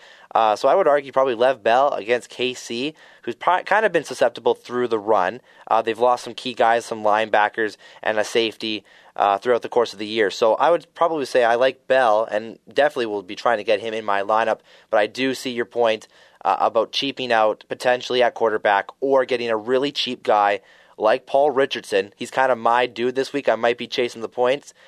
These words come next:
but I like a cheap, really cheap dude in Paul Richardson, uh, to kind of, you know, bring that team whole.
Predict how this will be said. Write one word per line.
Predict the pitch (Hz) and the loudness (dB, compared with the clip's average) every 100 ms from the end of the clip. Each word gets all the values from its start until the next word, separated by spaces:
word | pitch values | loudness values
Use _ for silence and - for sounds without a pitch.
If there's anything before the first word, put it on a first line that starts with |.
| _ - | _ -2
but | 104 | 0
I | |
like | 113 123 123 | 4 2 0
a | |
cheap, | 101 - 123 - | -2 -4 -6 -8
really | - 117 139 131 | -8 0 0 0
cheap | 123 117 | -4 -6
dude | 117 107 | -4 -6
in | 101 | -2
Paul | 113 107 | 0 2
Richardson, | 107 101 95 101 92 - _ - | 0 -4 -6 -6 -6 -10 _ -6
uh, | 95 98 | -2 -2
to | - | -2
kind | 110 107 | -2 -2
of, | 98 _ _ - | -2 _ _ -10
you | 113 | -2
know, | 98 | -2
bring | 92 113 110 | 0 -2 0
that | 104 - | -2 -4
team | - 92 | -8 -8
whole. | 90 82 78 | -4 -4 -6